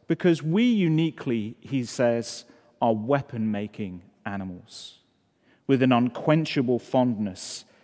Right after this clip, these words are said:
for killing." I have to say, I, I feel quite relieved that I'm socially distanced from, uh, John Gray. I'm not sure quite how we'd get on, but step into the ring a second professor, a man by the name of Steven Pinker.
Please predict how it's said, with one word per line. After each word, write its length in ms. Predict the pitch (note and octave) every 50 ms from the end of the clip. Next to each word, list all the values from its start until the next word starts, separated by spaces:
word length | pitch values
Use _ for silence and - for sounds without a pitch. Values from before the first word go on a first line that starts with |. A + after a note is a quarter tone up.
| _ _
for 140 | - - A#2+
killing." 480 | - - B2+ A#2+ A2 G2 F#2 G#2+ A2+ - - _ _ _ _ _ _ _ _ _ _ _ _ _ _ _ _ _ _ _ _ _ _ -
I 60 | B2+
have 180 | D3+ F3 E3+ -
to 80 | D3
say, 240 | - - C#3+ C3+ B2+
I, 120 | A#2+ A2+ - - - - - - - -
I 80 | B2+
feel 180 | - D#3 C#3 C3
quite 260 | - - D3 C3+ -
relieved 400 | C#3 C3+ C3 C3 C3+ C3+ C#3+ C#3
that 100 | - B2+
I'm 140 | B2 A#2 A#2+
socially 500 | - - C#3+ C3+ C3+ - - B2 A#2+ A#2
distanced 520 | B2 C3 C3 - - E3+ E3+ G3 - - -
from, 240 | C#3+ B2 A#2 A2+
uh, 120 | G#2+ G#2+ -
John 340 | - - C3+ B2 B2 B2+ A#2+
Gray. 300 | A#2 A#2+ B2 C#3+ F3+ E3
I'm 140 | C3+ C#3
not 280 | C#3+ D3 C#3+ - - -
sure 340 | - - D3+ C#3 C3 A#2+ - - - - -
quite 300 | - D#3+ E3 D#3+ - -
how 200 | - D3 C#3 C3+
we'd 220 | B2+ B2+ A#2 -
get 240 | - B2 A#2 - -
on, 180 | A#2 B2 D3 D#3+
but 240 | E3+ E3 E3 - - - - -
step 340 | - - - B3+ C4 - -
into 240 | B3+ A3+ G3+ - E3+
the 120 | D3+ D3+
ring 280 | C3+ C3+ C3+ C#3+ E3 F3
a 80 | - F3
second 500 | - - - C#4 A3 - - E3 C3+ -
professor, 540 | C3 - - C3+ A2 - - A#2 G2 - - - - _ _ _ _
a 80 | C#3 C#3
man 240 | D3 D3 D3+ D#3 C#3
by 140 | D3 C#3+
the 100 | C#3+ C#3+
name 300 | C#3+ C#3+ C#3 C#3 C3+ C3
of 120 | C3 B2 -
Steven 640 | - - - - D#3+ D3+ D3+ C3+ C#3 C3+ C3+ B2+
Pinker. 520 | - - - F3 F3 D#3+ - A#2 F2+ E2